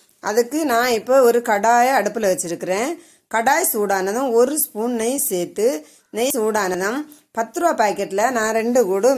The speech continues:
மேகி பாக்கெட் எடுத்திருக்கிறேன். இந்த மேகியை பொடி பொடியா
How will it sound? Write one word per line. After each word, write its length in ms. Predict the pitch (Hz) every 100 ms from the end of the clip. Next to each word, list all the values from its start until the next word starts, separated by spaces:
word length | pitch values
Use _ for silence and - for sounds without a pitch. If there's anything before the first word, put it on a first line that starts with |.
| 220
மேகி 280 | 220 262 269
பாக்கெட் 340 | 214 180 208 202
எடுத்திருக்கிறேன். 680 | 160 - 170 170 170 240 359 - - _ 202
இந்த 140 | 226 269 262
மேகியை 460 | 226 269 269 226 285 269
பொடி 180 | 233 240
பொடியா 300 | 220 214 240